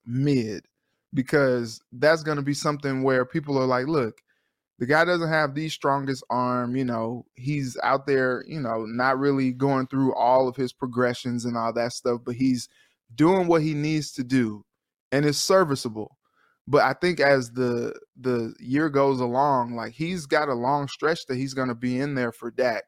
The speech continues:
And I think once teams start to look at what the, the team is trying to do on offense with Cooper Rush in there, they're going to try to find a way to neutralize a little bit more Cooper Rush. Really, honestly,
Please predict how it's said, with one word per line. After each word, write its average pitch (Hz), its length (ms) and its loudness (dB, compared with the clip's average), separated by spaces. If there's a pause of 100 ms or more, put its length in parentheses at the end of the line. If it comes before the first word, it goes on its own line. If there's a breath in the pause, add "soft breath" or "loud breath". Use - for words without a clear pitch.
(680)
And 131 100 -2
I 127 80 0
think 127 320 -2
once 147 280 -2
teams 147 360 -6
start 139 300 0
to - 80 -8
look 135 300 0
at 135 180 2
what 127 260 0
the, - 140 -4 (160)
the 120 100 -6
team 139 520 -2
is 123 80 -6
trying 131 380 -4
to 131 60 -10
do 131 140 -2
on 127 180 0
offense 131 520 0
with 127 160 -12
Cooper 139 280 -2
Rush 123 280 0
in 139 180 -2
there, 110 320 -4 (380 soft breath)
they're 139 180 6
going 139 380 0
to 127 160 0
try 135 240 0
to 117 80 -2
find 131 340 0
a 123 80 0
way 120 240 0
to 117 160 -10
neutralize 123 680 0
a 117 40 -6
little 123 220 -2
bit 110 180 -4
more 117 300 -4
Cooper 131 300 -6
Rush. 123 320 0 (580 soft breath)
Really, 269 420 2
honestly, 294 640 0